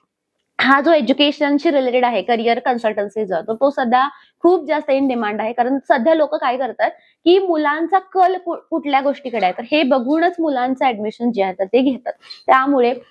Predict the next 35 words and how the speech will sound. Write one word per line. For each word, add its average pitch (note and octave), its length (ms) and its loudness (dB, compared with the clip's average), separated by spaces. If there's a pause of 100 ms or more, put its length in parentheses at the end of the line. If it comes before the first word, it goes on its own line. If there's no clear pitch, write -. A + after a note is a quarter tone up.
(140)
जर C#4+ 100 6
तुम्हाला C#4+ 320 0
चालू C4 320 -2
करायचं D4 340 -2
असेल C4+ 160 -8
आणि C4+ 140 -4
जर C4+ 80 -2
तुम्हाला C#4+ 240 -2
एक्सपिरियन्स E4 640 0
असेल C4+ 320 -4
करिअरशी C4 480 0
रिलेटेड A#3 340 0 (300)
तर C#4 60 6
नक्कीच C4 400 0
तुम्ही B3+ 160 -6
करिअर A3+ 280 0
कन्सल्टन्सी G3+ 640 -2
जी F#3 120 -4
आहे E3 120 0
तर F3 80 -4
ती G4 180 0 (160)
चालू - 220 2
करू F3+ 200 -2
शकता. F#3+ 240 -4
त्यानंतर - 580 -2
सेकंड E4+ 480 2
वन E4 100 2
आहे E4+ 220 0
most D#4+ 460 0
favorite C4 400 2
माझी A#3+ 420 2
सध्याची A#3+ 440 -2
जी B3+ 120 -4
की C4+ 120 -4
आहे C4+ 200 2